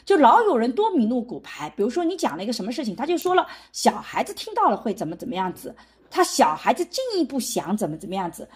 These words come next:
他通过一个多米诺骨牌把你讲的一件很小的事情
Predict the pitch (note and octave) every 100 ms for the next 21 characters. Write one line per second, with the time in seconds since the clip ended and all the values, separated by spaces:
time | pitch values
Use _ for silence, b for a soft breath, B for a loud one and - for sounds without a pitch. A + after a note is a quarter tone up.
0 | b b A#4+ - - B4+ B4+ A4+ F#4 G4
1 | A#4+ A#4 D4 E4 D#4 - - E3+ F3 C4+
2 | F4+ C4+ D#3 G#3+ D#4+ D4 C4 - - -
3 | - A3